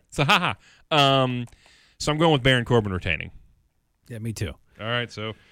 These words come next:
Speaker 1: so far, Dave and I are
Speaker 2: But we, we can
Speaker 1: picking
Speaker 2: get
Speaker 1: all
Speaker 2: credit.
Speaker 1: the same
Speaker 2: So, and I,
Speaker 1: things.
Speaker 2: I'm, I'm gonna say Dolph's gonna get pinned.
Speaker 1: I mean,
Speaker 2: And
Speaker 1: we can, but I'm sure i-, if we, if we don't
Speaker 2: <laughs>
Speaker 1: pick anything different, then we do need to go back and,
Speaker 2: Yeah.
Speaker 1: uh, um,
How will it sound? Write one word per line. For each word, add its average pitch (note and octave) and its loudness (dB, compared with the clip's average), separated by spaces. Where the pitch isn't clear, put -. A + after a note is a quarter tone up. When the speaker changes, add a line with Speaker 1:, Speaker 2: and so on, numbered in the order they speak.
Speaker 1:
so C#3 -10
far, C#3 0
Dave A#2+ -4
and B2 -4
I A#2 -4
are G#2 -6
Speaker 2:
But D#3+ -4
we, G#3 0
we F#3+ 2
can G#3 4
Speaker 1:
picking F#3+ 0
Speaker 2:
get - -4
Speaker 1:
all G3+ -2
Speaker 2:
credit. F3 4
Speaker 1:
the - -6
same D#3 6
Speaker 2:
So, C#3 0
and D#3 2
I, D#3+ 2
Speaker 1:
things. F3 0
Speaker 2:
I'm, D#3+ -2
I'm F3 0
gonna F#3 0
say F3+ 2
Dolph's D3+ 4
gonna E3+ 0
get D#3 -2
pinned. E3+ -4
Speaker 1:
I G3+ -4
mean, G3 2
Speaker 2:
And G3 4
Speaker 1:
we E3 0
can, D3+ 4
but C#3 0
I'm D3 -2
sure F3 -2
i-, - -6
if D3 2
we, D#3 4
if D3+ 0
we D#3+ 4
don't G#3 2
Speaker 2:
<laughs> - -14
Speaker 1:
pick D#3+ 4
anything C#3 2
different, A2 -2
then G#2 -2
we A2 0
do G#2+ -2
need G2+ -2
to F2+ -8
go F#2 -6
back E2+ -6
and, D#2+ -10
Speaker 2:
Yeah. D2 -12
Speaker 1:
uh, F2 -14
um, F#2+ -6